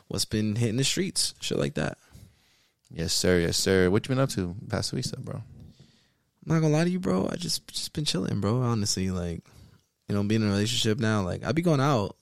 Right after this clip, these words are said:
Speaker 1: on dates and shit like that, but, like, I really just be watching T V, going to movies, shit like I didn't do before.
Speaker 2: Mm-hmm.
Speaker 1: You know what I mean? I was just, like,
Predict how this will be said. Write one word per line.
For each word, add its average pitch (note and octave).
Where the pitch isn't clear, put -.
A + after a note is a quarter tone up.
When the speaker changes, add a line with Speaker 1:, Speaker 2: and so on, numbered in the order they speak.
Speaker 1:
on G#2
dates G#2
and B2
shit -
like D#2+
that, G2
but, -
like, -
I -
really D3+
just C3+
be B2
watching B2
T B2
V, A#2
going A#2+
to G#2
movies, G2+
shit -
like -
I F2+
didn't G2
do F#2+
before. F#2+
Speaker 2:
Mm-hmm. -
Speaker 1:
You E2+
know E2
what -
I F#2
mean? F#2+
I -
was G2
just, F#2
like, E2+